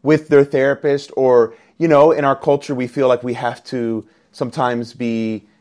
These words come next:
more successful than the next guy, or, you know, stronger, or whatever it is. Do you see some of those dynamics coming into play in therapy? And then how do you kind of address them or work with them as a therapist?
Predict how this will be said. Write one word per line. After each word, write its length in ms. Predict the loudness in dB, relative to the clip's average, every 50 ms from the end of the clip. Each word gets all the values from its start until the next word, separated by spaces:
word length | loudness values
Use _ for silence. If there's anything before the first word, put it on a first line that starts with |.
| _ _ _ _ _ _
more 200 | -12 -8 -8 -8
successful 760 | -8 -10 -18 -14 -8 -4 -4 -4 -4 -6 -8 -8 -6 -4 -4
than 200 | -4 -4 -6 -6
the 80 | -6 -8
next 300 | -8 -8 -10 -12 -14 -12
guy, 420 | -6 -4 -2 -2 -2 -2 -4 -4
or, 300 | -6 -8 -10 -10 -12 -16 _ _ _ _ _ -14
you 80 | -12 -10
know, 80 | -10
stronger, 720 | -10 -12 -10 -2 2 4 4 4 4 0 -2 -2 -2 0 0
or 100 | 0 0
whatever 520 | 2 2 4 4 4 4 4 2 -2 -2
it 80 | -2 -4
is. 380 | -4 -4 -4 -6 -8 -10 -18 _ _ _ _ _ _ _ _ _ _ _ _ _ _ _ _ _ _ _ -10
Do 80 | -8 -6
you 120 | -6 -6
see 260 | -6 -8 -6 -6 -6 -6
some 220 | -6 -6 -6 -4
of 80 | -2 0
those 460 | 0 0 0 -2 -4 -6 -16 -20 -20 _ -10
dynamics 800 | -4 -2 -2 -2 -2 -4 -4 -6 -6 -8 -10 -12 -14 -18 -20 -20
coming 380 | -16 -10 -8 -8 -6 -6 -6 -6
into 160 | -6 -8 -8
play 320 | -8 -2 0 0 0 0
in 80 | -2 -6
therapy? 500 | -4 -4 -2 -2 -2 -2 -4 -6 -6 -6
And 100 | -8 -10
then 100 | -8 -8
how 180 | -4 -4 -2 -2
do 80 | -2
you 120 | -4 -8 -8
kind 240 | -8 -10 -10 -8
of 80 | -8 -8
address 560 | -8 -10 -10 -12 -8 -4 -4 -4 -4 -6 -10 -12
them 300 | -10 -10 -8 -8 -8 -8
or 120 | -10 -8
work 320 | -8 -6 -6 -6 -8 -8
with 180 | -12 -14 -12 -10
them 300 | -12 -12 -12 -12 -16 -18 _ _ _ _ _ _ _ _ -10
as 160 | -10 -10 -10
a 60 | -12
therapist? 640 | -12 -12 -12 -12 -12 -16 -18 -20 -20 -20 _ _ _